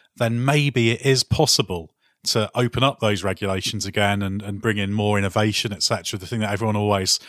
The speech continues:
says that they want, obviously, as I've mentioned, the twenty twenty-two technical regs that are very, very limiting. You're very, very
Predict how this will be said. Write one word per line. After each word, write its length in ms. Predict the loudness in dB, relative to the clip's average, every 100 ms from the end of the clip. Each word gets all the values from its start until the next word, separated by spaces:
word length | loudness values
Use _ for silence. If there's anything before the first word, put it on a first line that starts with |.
| -18 -20 -2
says 260 | 2 2 2
that 80 |
they 140 | 0 2
want, 220 | 2 2
obviously, 340 | -2 -2 -2
as 100 | -2
I've 100 | -2
mentioned, 360 | 0 0 0 -4
the 20 |
twenty 300 | -2 -4 -4
twenty-two 380 | -6 -6 -6 -6
technical 380 | -6 -8 -6 -2
regs 260 | -2 -2
that 140 | -4 -6
are 60 |
very, 480 | -6 2 4 6 2
very 280 | 0 0 0
limiting. 440 | 0 -2 -4 -6
You're 160 | -6 -6
very, 460 | 0 2 4 2 -2
very 280 | -2 -4